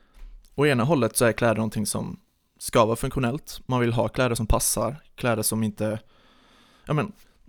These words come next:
s-, som faktiskt har fickor, och inte vissa kläder som till exempel ibland har fake fickor. Man vill ändå ha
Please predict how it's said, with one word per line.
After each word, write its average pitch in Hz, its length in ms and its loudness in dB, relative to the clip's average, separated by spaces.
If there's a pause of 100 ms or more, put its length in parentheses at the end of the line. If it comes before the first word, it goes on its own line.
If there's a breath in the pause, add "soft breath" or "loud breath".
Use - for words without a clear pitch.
(440)
s-, - 180 -18 (440)
som 139 100 0
faktiskt 135 320 -2
har 120 280 2
fickor, - 480 -4
och 123 160 0
inte 117 200 -2
vissa 117 220 -2
kläder 110 180 0
som 107 180 -6
till - 140 -14
exempel - 240 -6
ibland 107 200 -6
har 110 120 -6
fake - 280 -2
fickor. - 300 -8
Man 117 160 -2
vill 113 100 -2
ändå 113 120 -2
ha 113 260 -2